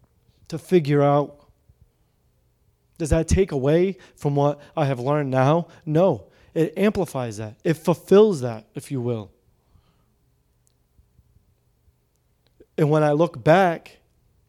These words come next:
if I could go back in time, I would change, you know, all those mistakes I made. If I could go back in time, I wouldn't have done that. I don't say that no more. He has revealed to me, if I could go back in time, I would go do the same exact thing. Give us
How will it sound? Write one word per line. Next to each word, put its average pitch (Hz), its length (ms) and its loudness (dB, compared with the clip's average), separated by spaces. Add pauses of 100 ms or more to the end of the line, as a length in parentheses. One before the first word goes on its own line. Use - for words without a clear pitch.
(1400)
if - 80 -6
I 180 80 0
could 185 140 -8
go 202 160 -2
back 202 200 -2
in 190 120 -6
time, 190 320 0
I 165 100 -2
would 165 220 -2 (200)
change, 196 380 -4
you - 400 -8
know, 160 80 0
all 185 160 0
those 175 140 -4
mistakes 180 340 -6
I 160 80 -6
made. 143 140 -6
If 147 100 -8
I 175 80 -6
could 170 100 -12
go 196 120 -4
back 196 180 -2
in 196 100 -10
time, 190 320 -6
I 175 40 -4
wouldn't 175 200 -4
have 165 60 -8
done 185 160 -4
that. 147 140 -8 (340)
I 196 100 0
don't 214 140 -2
say 233 220 -2
that 151 180 -2
no 131 140 -8
more. 120 240 -8 (1400)
He 175 160 0
has 196 160 2
revealed 190 480 0
to 156 100 -6
me, 135 220 -4 (160)
if - 100 -8
I 196 100 2
could 190 160 -6
go 196 160 2
back 214 220 0
in 202 80 -2
time, 220 320 2
I 170 140 -4
would 156 200 -4
go 160 160 4
do 165 120 -2
the 147 100 -10
same 175 400 -4
exact 151 480 -2
thing. 147 280 -6 (260)
Give 190 260 4
us 202 240 0